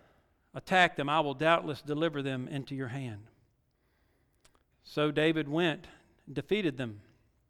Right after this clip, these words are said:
And then the next day, the next time, they came up again against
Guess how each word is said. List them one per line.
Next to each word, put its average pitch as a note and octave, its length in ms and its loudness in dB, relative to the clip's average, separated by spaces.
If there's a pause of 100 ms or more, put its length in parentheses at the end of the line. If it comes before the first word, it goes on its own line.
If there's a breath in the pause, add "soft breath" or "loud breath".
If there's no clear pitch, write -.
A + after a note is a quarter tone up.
(1700)
And C3 140 -10
then G3 400 2 (1120)
the C3 80 -8
next D#3+ 300 -4
day, F3 340 2 (140)
the C3+ 80 -10
next D#3 240 -6
time, F3 380 0 (1500 loud breath)
they C#3+ 80 -6
came E3+ 240 0
up E3 120 0
again D#3 500 0 (1300)
against D3+ 520 -4